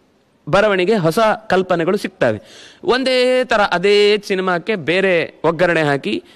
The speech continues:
ಬೇರೆ ಪಾತ್ರೆಯಲ್ಲಿ ಕಲಸಿಕೊಟ್ಟ ಹಾಗಿರುತ್ತೆ ಅಷ್ಟೇ. ಹಳೇದೇ ಅದು, ಹಳಸಲೆ, ತಂಗ್ಳೆ, ಆದ್ರೆ ಅದಕ್ಕೆ ಹಾಕೋ ಒಗ್ಗರಣೆ ಮಾತ್ರ ಒಂಚೂರು ಹೊಸ್ತಿರುತ್ತೆ, ಮ್, ಶೈಲಿ ಬೇರೆ ಇರುತ್ತೆ ಅಷ್ಟೇ. ಆಗಿದ್ದು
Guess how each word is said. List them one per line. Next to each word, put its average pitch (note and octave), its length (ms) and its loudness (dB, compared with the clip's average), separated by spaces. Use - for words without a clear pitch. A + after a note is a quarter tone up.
ಬೇರೆ G3+ 220 2
ಪಾತ್ರೆಯಲ್ಲಿ E3 440 0
ಕಲಸಿಕೊಟ್ಟ D3 460 -2
ಹಾಗಿರುತ್ತೆ D3+ 360 0
ಅಷ್ಟೇ. A2+ 280 -2
ಹಳೇದೇ G#3 400 4
ಅದು, B2+ 180 2
ಹಳಸಲೆ, F3 480 2
ತಂಗ್ಳೆ, F#3+ 360 2
ಆದ್ರೆ A3+ 180 0
ಅದಕ್ಕೆ G#3 180 0
ಹಾಕೋ A3 260 0
ಒಗ್ಗರಣೆ A3 340 0
ಮಾತ್ರ A#3+ 280 -2
ಒಂಚೂರು G3+ 320 -2
ಹೊಸ್ತಿರುತ್ತೆ, E3+ 520 -2
ಮ್, E3+ 760 -8
ಶೈಲಿ A#3 320 -2
ಬೇರೆ F3 260 2
ಇರುತ್ತೆ A#2 240 -4
ಅಷ್ಟೇ. A2+ 220 -6
ಆಗಿದ್ದು G3 480 0